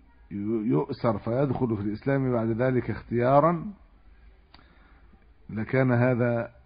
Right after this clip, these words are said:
من معنى الخصوص وليس من معنى العموم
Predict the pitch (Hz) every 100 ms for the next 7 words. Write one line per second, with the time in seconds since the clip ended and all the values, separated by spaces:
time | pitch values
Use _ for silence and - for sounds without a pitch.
0 | _ 107 107 101 - - - 98 120 117
1 | 117 107 - 104 135 156 151 107 113 123
2 | 117 117 113 127 123 117 104 104 120 143
3 | 175 185